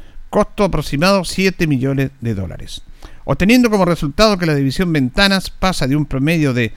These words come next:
treinta mil doscientas ochenta y siete toneladas al año de S O dos a dieciocho mil setecientos ochenta toneladas al año,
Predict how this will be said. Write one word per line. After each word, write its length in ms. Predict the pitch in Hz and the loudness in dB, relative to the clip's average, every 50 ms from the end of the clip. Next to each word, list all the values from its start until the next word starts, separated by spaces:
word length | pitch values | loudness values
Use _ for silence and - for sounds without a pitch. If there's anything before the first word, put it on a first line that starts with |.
| - - - - | -12 -20 -12 -2
treinta 380 | - 135 131 131 127 - 135 | 2 2 2 2 2 2 0
mil 300 | 131 160 202 185 139 104 | 2 2 2 2 0 -2
doscientas 520 | 123 - 110 - - 156 151 143 - 139 120 | -2 -4 -4 -2 0 0 0 0 0 -2 -2
ochenta 260 | - - 120 107 104 | -2 -4 -4 -4 -4
y 60 | 110 | -6
siete 360 | - - 190 175 - 151 120 | -4 -2 -4 -2 -2 -4 -6
toneladas 460 | - - 127 117 113 117 135 143 139 123 | -4 -4 -2 -2 -2 -2 -2 -2 -2 -2
al 140 | 117 120 | -2 0
año 260 | 135 151 147 131 120 110 | 0 0 0 0 -2 -2
de 220 | 101 113 110 - - - - - - - - - - - - - - - | -4 -4 -6 -6 -10 -16 -20 -20 -20 -20 -20 -20 -20 -20 -20 -20 -6 -2
S 280 | - 151 - - 135 | -2 -2 0 0 2
O 100 | 120 110 | 2 2
dos 320 | 120 180 220 226 - - - - - - - - | 4 2 2 0 -2 -6 -14 -20 -20 -20 -6 -2
a 220 | 147 156 170 - - | -2 -2 -2 -4 -8
dieciocho 520 | - 123 139 131 - - 135 139 135 131 120 | -6 -4 -4 -2 0 0 -2 0 0 -2 0
mil 340 | 131 160 202 233 247 - - - - - - - - - | 2 2 2 2 0 -2 -6 -12 -20 -20 -20 -20 -20 -16
setecientos 720 | - - 226 208 - 214 - - 165 165 156 147 - 139 | -8 -8 -6 -4 -4 -4 -2 -2 -2 -2 -2 -2 -2 -2
ochenta 460 | 117 107 - - 175 180 175 - - | -2 -2 -2 -2 -2 -2 -2 -2 -4
toneladas 400 | 147 - 123 110 110 120 131 127 | -4 -2 -2 -2 0 0 0 0
al 100 | 117 110 | -2 -2
año, 280 | 104 92 85 - - - | -4 -6 -8 -12 -14 -16